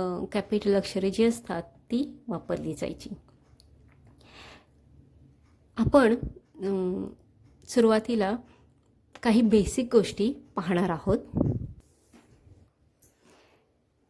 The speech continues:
एक या अंकासाठी कॅपिटल आय वापरला जातो, पाच या अंकासाठी व्ही वापरला जातो,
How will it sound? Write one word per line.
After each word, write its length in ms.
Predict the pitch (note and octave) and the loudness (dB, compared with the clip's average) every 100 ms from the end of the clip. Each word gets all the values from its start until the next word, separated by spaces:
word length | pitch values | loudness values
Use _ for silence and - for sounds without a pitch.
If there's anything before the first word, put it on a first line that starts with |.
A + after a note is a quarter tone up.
| _ _ _ _ - | _ _ _ _ 0
एक 240 | C#4 C#4 | 2 2
या 140 | C#4 | 2
अंकासाठी 840 | C4 B3 B3 B3 C4+ C4 F#3 C#4+ - _ | 2 -2 -6 -6 -8 -4 -4 -4 -10 _
कॅपिटल 520 | F#3+ - A3 A3+ C4+ - - _ | -14 -6 -4 -2 -4 -6 -14 _
आय 160 | - F#3+ | -2 2
वापरला 440 | F#3+ F3 F#3+ F3+ | 2 0 -2 -2
जातो, 360 | F3+ F3+ F3+ A3 - _ _ _ _ _ _ _ _ - | 0 -2 -4 -10 -12 _ _ _ _ _ _ _ _ -6
पाच 300 | A#3+ A#3+ B3 | -6 -2 0
या 120 | A#3+ | 2
अंकासाठी 680 | A#3 A#3 A#3 A#3+ A#3 A3 D4 D4 - _ _ _ | 2 0 -4 -4 -6 -4 -6 -10 -20 _ _ _
व्ही 240 | - G3+ | -2 2
वापरला 420 | C4+ A3 F3+ E3 F3 | 4 2 0 -6 -6
जातो, 480 | E3 E3 F3 G3+ | -6 -10 -12 -14